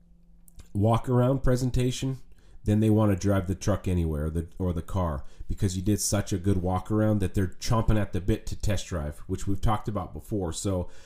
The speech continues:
you gotta do a killer, uh, walk-around to set up a killer demo drive. But you have to test drive the customer because you need a, you need them to feel the wheel.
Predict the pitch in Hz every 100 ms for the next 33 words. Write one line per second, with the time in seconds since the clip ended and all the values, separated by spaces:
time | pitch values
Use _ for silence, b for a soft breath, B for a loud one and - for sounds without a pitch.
0 | B B - 101 123 135 135 123 113 107
1 | - 131 127 117 - b b - 101 92
2 | 90 101 110 120 - 123 127 117 98 -
3 | 113 110 - - - - 92 - 117 107
4 | 98 98 - 107 104 90 82 69 65 -
5 | - b b - - 107 107 139 - 127
6 | - 151 - 131 117 107 147 131 - 101
7 | 104 117 110 110 131 123 - - - 113
8 | 117 139 131 131 131 113 - 131 139 127
9 | 110 127 135 87